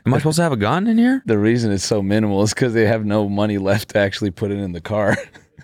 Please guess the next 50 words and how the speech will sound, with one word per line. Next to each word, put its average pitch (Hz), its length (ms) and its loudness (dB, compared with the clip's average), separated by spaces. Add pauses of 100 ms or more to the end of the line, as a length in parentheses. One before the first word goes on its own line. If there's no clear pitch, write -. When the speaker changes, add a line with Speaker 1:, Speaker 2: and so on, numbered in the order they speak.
(140)
Speaker 2:
The, 131 100 0
Speaker 1:
Yeah. 85 200 2
Speaker 2:
the 113 160 -2
all 120 120 0
goes 117 240 -2
to 139 100 0
the 113 120 2
battery, 107 500 2
and 104 100 -4
it's 90 140 -2
Speaker 1:
Yeah. 90 40 -2
Speaker 2:
like, 104 200 -2 (760)
it's 165 200 0
fucking 180 500 0
literally 147 420 2
like 127 220 0
a 113 100 2
Spirit 120 560 2
airline 98 480 0
flight 90 460 -2
of 85 160 -2
car. 80 460 -2 (120)
Speaker 1:
Yeah. 127 300 0 (640)
Speaker 2:
But 113 100 2
it's, 113 160 0
the 110 140 -2
pricing 107 500 0
is 90 160 0
inverse. 82 640 -4 (140)
Speaker 1:
Yeah. 92 240 0 (180)
Speaker 2:
It's 117 120 0
crazy 139 360 2
how, 139 140 4
like, 117 140 2
a 104 60 0
Kia 107 400 2
has 95 160 4
more 98 180 2
luxury 90 520 2
than 85 160 0
a 82 60 0
Tesla. 85 520 -6 (220)
Speaker 1:
Yeah, 139 260 0 (400)
I 113 80 -2
agree. 113 380 -2
Speaker 2:
That's 135 200 0
why 147 160 4
I 113 40 2
hate 113 280 2
the, 90 520 0